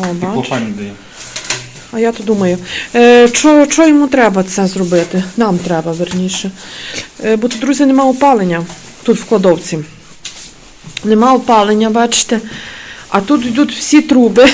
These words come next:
Speaker 2: <laughs> бумік. Йдуть до труби з, е, водою. І вона йде туди вниз, в підвал. Якщо вона, не дай Бог, замерзне, бо таке бувало.
Speaker 1: Цього було?
Speaker 2: Так, то
Speaker 1: Я
Speaker 2: треба,
Speaker 1: от його розігрівав.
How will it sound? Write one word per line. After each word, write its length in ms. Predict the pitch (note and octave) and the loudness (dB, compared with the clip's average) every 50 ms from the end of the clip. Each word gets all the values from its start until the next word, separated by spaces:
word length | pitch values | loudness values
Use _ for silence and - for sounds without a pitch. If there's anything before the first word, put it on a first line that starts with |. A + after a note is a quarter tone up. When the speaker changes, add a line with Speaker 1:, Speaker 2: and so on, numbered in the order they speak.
| - - - | 0 -4 -10
Speaker 2:
<laughs> 160 | - - - | -14 -6 -6
бумік. 460 | A#3 F3 F#3+ F#3+ G#3+ G#3+ A3 A3+ A3+ - - - - - - - - - - - - - - - - - - - - | -4 -2 0 0 0 2 0 0 -2 -6 -10 -14 -16 -18 -20 -20 -20 -20 -20 -20 -20 -20 -20 -20 -20 -20 -20 -14 -12
Йдуть 240 | A3 G#3 C4 C4+ C4 | -4 -2 0 0 0
до 120 | A#3+ B3 | 0 -2
труби 560 | A#3+ - - A#3+ A3+ - A3 A3+ A3+ A3+ A3+ A3 - - - - - - | -2 -2 -2 -2 0 2 4 4 4 4 2 -2 -8 -14 -18 -20 -20 -18
з, 200 | - - - - | -16 -12 -6 -2
е, 360 | A#3 A#3 A3+ A#3 A3+ A3+ A3+ | -2 0 0 0 0 -2 -2
водою. 760 | A#3 A3 A#3 C4+ C4+ C4 B3+ A#3+ A3 A3 A3 A#3+ B3 C4+ C#4 C4+ - - - - - - - - - - | -2 0 0 0 2 4 4 4 4 2 2 0 0 -2 -2 -4 -10 -16 -20 -20 -20 -20 -20 -20 -10 -4
І 60 | A3 | -2
вона 160 | A#3 B3 C4 | 0 2 2
йде 160 | C4 C4 C4+ | 2 2 0
туди 300 | C4 - - C4 C4 B3+ | -2 0 0 2 2 2
вниз, 400 | B3+ B3+ C4 C4 C4+ C4+ - - - - - | 2 2 2 2 0 -2 -4 -10 -14 -16 -8
в 40 | |
підвал. 460 | - - C4+ A3 G#3+ A3+ F#3+ - - - - - - - - - - - - - - | -2 -2 0 2 4 4 4 2 0 -4 -8 -14 -20 -20 -20 -20 -20 -20 -20 -10 -6
Якщо 220 | A#3 A3+ A3 - C#4+ | -6 -4 -2 -2 0
вона, 180 | C4 C4 C4 | 0 0 0
не 100 | B3+ B3+ | 0 2
дай 160 | B3 C4 B3+ | 2 2 2
Бог, 200 | B3 A#3+ B3+ A#3 | 2 2 0 0
замерзне, 640 | A3+ A#3+ B3 A#3+ C4+ D4 D#4 C#4+ A#3+ - G3 F#3 F3+ F3+ | 0 -2 0 0 0 0 -2 -4 -4 -4 -4 -4 -4 -6
бо 60 | F#3 | -8
таке 220 | F3+ - - G#3+ G3 | -8 -4 -2 -2 -2
бувало. 600 | G3+ F#3+ G3+ A3 A3 C4 C4+ C4 A3 F#3 F3+ F#3 - - - - - - - - - - - - - - - - - - - - - - - - - - - - - - | -2 -4 -4 -2 0 2 2 2 2 0 -2 -6 -8 -14 -20 -20 -20 -20 -20 -20 -20 -20 -20 -20 -20 -20 -20 -20 -20 -20 -20 -20 -20 -20 -20 -20 -20 -20 -20 -20 -14 -10
Speaker 1:
Цього 120 | B2+ B2+ B2 B2+ B2+ B2 - A2+ - - | -8 -6 -4 -4 -4 -4 -6 -8 -8 -8
було? 160 | F#3+ G3 G3 G3 - - - - - - - F#3+ | -10 -10 -10 -12 -14 -16 -18 -18 -18 -18 -10 -6
Speaker 2:
Так, 240 | G#3+ G3+ F#3+ F#3 F#3 - - - | -4 -4 -4 -4 -6 -10 -16 -10
то 100 | - - | -6 -4
Speaker 1:
Я 60 | A3+ A3 | -4 -4
Speaker 2:
треба, 380 | A#3 A#3+ A#3+ A#3+ A3 A3 B3 | -2 -2 -2 -2 0 -2 -2
Speaker 1:
от 60 | A#3 | -4
його 120 | - A#3 A3+ - A2 | -4 -4 -8 -10 -10
розігрівав. 420 | G#2 G#2 A2+ A#2 B2+ C3+ C3+ - | -10 -12 -10 -10 -8 -8 -10 -10